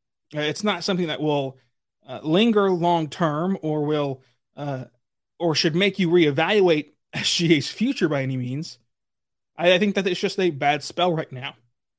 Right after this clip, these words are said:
And this is going extremely noticed because A, he's the heart and soul of the Thunder team. And B,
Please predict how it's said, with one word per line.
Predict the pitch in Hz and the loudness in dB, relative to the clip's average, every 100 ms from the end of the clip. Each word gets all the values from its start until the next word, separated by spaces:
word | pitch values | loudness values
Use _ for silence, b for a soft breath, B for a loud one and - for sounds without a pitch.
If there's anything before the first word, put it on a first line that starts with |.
| _ _ _ _ _ _ _ _ _ _ 147 | _ _ _ _ _ _ _ _ _ _ -10
And | 143 139 139 123 _ _ _ _ _ _ _ _ _ _ _ _ 131 | -8 -6 -6 -10 _ _ _ _ _ _ _ _ _ _ _ _ -4
this | 175 180 - | -2 -2 -2
is | 156 143 131 123 - _ _ _ _ 131 | -2 -2 -6 -10 -14 _ _ _ _ -2
going | 170 165 139 135 - _ | 0 0 -2 -6 -14 _
extremely | 135 - - 208 170 | -12 -8 0 2 2
noticed | 147 226 208 175 - - | 2 2 2 -2 -6 -12
because | 156 139 143 139 127 - - | -10 -6 -4 -4 -6 -10 -2
A, | 170 131 190 196 _ _ _ | 0 0 -4 -8 _ _ _
he's | 147 131 | -14 -12
the | - 143 | -6 -4
heart | 135 151 156 | -2 -2 -4
and | 139 | -6
soul | - 151 147 | -4 -2 -2
of | |
the | 143 | -4
Thunder | 151 135 - | -8 -8 -10
team. | - 127 180 _ _ _ _ _ _ _ _ - | -12 -10 -12 _ _ _ _ _ _ _ _ -10
And | 139 131 | -6 -2
B, | 254 240 254 | -2 -2 -6